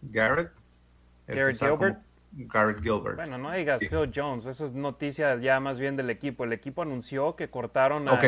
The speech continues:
Speaker 1: no, sí, no, no,
Speaker 2: Ah,
Speaker 1: perdón, a
Speaker 2: no,
Speaker 1: ver,
Speaker 2: no te apures.
Speaker 1: <laughs> anduve en friega
Speaker 2: Corta-,
Speaker 1: todo
Speaker 2: sí,
Speaker 1: el
Speaker 2: no,
Speaker 1: día y
Speaker 2: cortaron a Garrett Gilbert porque
Speaker 1: Ok.
Speaker 2: firmaron esta mañana, o más bien hicieron un intercambio con los Patriotas de Nueva Inglaterra para conseguir al mariscal de campo Jarrett Stidham,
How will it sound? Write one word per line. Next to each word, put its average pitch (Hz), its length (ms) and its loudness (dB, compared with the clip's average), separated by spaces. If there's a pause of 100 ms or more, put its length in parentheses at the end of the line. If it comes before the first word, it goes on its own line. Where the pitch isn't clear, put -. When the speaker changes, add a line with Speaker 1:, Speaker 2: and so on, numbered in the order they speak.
Speaker 1:
no, 127 200 2 (340)
sí, 135 220 4
no, 131 180 8
no, 123 220 -2 (260)
Speaker 2:
Ah, - 120 6
Speaker 1:
perdón, 113 300 8
a 104 100 6
Speaker 2:
no, 110 60 8
Speaker 1:
ver, 110 160 10
Speaker 2:
no 160 120 4
te 170 80 8
apures. 123 280 6
Speaker 1:
<laughs> 123 40 2
anduve 131 180 8
en 131 80 4
friega 131 440 10
Speaker 2:
Corta-, 113 80 -6
Speaker 1:
todo 127 160 8
Speaker 2:
sí, - 80 10
Speaker 1:
el 151 100 6
Speaker 2:
no, 147 100 8
Speaker 1:
día 139 160 6
y - 20 6
Speaker 2:
cortaron 165 540 8
a 170 80 6
Garrett 156 460 6
Gilbert 185 480 6 (560)
porque 147 280 2
Speaker 1:
Ok. 127 100 0
Speaker 2:
firmaron 151 520 6
esta 165 340 2
mañana, 151 300 0
o 180 40 0
más 160 180 2
bien 160 140 0
hicieron 156 280 -2
un 165 60 0
intercambio 160 640 0
con 147 140 -4
los - 120 -4
Patriotas 143 500 -4
de 131 200 2
Nueva 127 160 -4
Inglaterra 143 560 -2
para 127 420 4
conseguir 127 560 -4
al 127 240 0 (300)
mariscal 131 400 0
de 139 140 0
campo 147 380 2
Jarrett 139 320 0
Stidham, 190 520 2